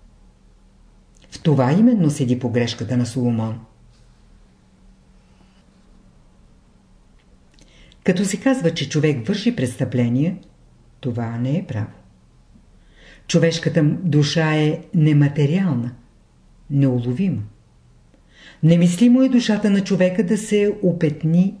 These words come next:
и оцапа. Тялото на човека може да се подложи на мъчение, може да се петни, може да се разпъва. Но що се отнася до неговата душа?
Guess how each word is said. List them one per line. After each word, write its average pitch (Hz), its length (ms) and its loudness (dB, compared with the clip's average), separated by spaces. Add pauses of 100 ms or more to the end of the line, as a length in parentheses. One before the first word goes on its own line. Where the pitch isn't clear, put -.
(100)
и 175 120 2
оцапа. 175 460 -2 (1200)
Тялото 143 380 2
на 147 120 4
човека 151 380 0
може 147 240 2
да 147 100 0
се 147 180 -4
подложи 139 400 0
на 160 80 2
мъчение, 175 540 2 (260)
може 143 260 2
да 151 100 0
се 175 220 -2
петни, 214 320 2
може 127 300 -2
да 151 100 -6
се 170 180 -2
разпъва. 170 560 0 (800)
Но 131 220 -2
що 131 220 -6
се 165 160 -6
отнася 156 400 -4
до 143 100 -6
неговата 135 480 -4
душа? 160 420 -8